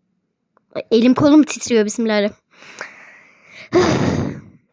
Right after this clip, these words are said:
Ben ne yapacağım? Ha, bu arada size yeni tuttuğum balıkları göstereyim ve yeni balıkları göstereyim ayrıca. Bakın.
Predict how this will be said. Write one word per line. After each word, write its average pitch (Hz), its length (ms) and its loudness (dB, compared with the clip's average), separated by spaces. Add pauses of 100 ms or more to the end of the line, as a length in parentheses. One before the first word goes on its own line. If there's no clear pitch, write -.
Ben 233 180 -4
ne 233 40 -2
yapacağım? 226 500 -6
Ha, - 400 -2
bu 294 60 6
arada 311 260 2
size 302 400 -2
yeni 262 280 0
tuttuğum 311 400 0
balıkları 240 420 -2
göstereyim 180 580 -8
ve 226 80 -6
yeni 202 300 -4
balıkları 170 540 -12
göstereyim 156 480 -14
ayrıca. - 340 -18 (760)
Bakın. 226 340 -4